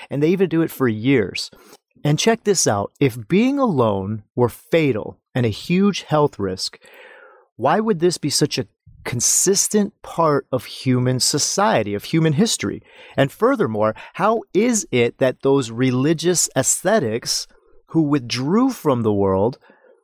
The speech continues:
were able to be so happy, generous, and loving, given that they were always alone? I think that the difference is that people who undertake those periods don't feel alone because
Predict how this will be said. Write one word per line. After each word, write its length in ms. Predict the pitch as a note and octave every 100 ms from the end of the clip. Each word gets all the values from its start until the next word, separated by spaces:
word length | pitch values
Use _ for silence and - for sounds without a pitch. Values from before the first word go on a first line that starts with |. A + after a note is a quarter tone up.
| _ _ _ _ _ _
were 240 | A#2+ C#3 -
able 300 | F3 G#3+ F#3+
to 120 | -
be 180 | B2+ D3
so 240 | C3+ C#3
happy, 460 | A#2+ - C#3 - G2+
generous, 480 | F#2+ D3 D3 A2+ -
and 140 | A#2
loving, 640 | A2 C#3+ G3+ G#2+ G2+ A#2+ -
given 240 | D3+ D#3
that 140 | D#3 -
they 160 | D3+ D3+
were 480 | C#3+ D3 D3 D3 -
always 360 | - D3 D#3 C#3
alone? 400 | D3 F#3+ G2+ F2 _ _ - - - - _ -
I 60 | D#3+
think 240 | - C4
that 100 | B3+
the 80 | D#3
difference 640 | G#2 - G3+ - D#3 A#2 G#2+
is 360 | G2+ G#2 -
that 200 | - B2
people 420 | - F#3 F3 F#3
who 180 | D3 D3+
undertake 540 | C3 C3+ - C3+ C3 -
those 260 | A#2 A2
periods 720 | - - D3 B2 G#2 G2+ F#2
don't 400 | - C3 D3 -
feel 420 | - - C#3 C3+ A#2
alone 460 | A#2 A#2 A#2+ A#2
because 1120 | G#2 G#2 - - G3 D3+ F#2 G2 E3+ - -